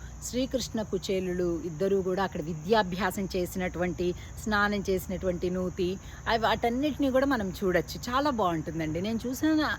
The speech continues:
నాకు తెలిసి ఒక వీడియో కూడా మన దాంట్లో ఉండాలి. ఆ, అయితే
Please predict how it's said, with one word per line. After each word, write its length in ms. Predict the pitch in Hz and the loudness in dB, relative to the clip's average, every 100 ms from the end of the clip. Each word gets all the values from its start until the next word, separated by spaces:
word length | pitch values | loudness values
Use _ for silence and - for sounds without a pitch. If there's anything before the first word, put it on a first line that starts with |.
| - | -2
నాకు 260 | 220 233 | -4 0
తెలిసి 280 | 254 277 320 | 0 0 -2
ఒక 160 | 311 254 | -6 -4
వీడియో 260 | 233 233 | 2 4
కూడా 160 | 226 226 | 4 2
మన 180 | 208 180 | 0 -2
దాంట్లో 340 | 175 165 180 | -2 -2 -4
ఉండాలి. 400 | 147 135 131 135 - - - - - - - | -4 -4 -4 -8 -10 -14 -14 -14 -12 -6 -2
ఆ, 220 | 247 202 - | 0 0 -2
అయితే 460 | 247 269 262 190 | 0 2 2 2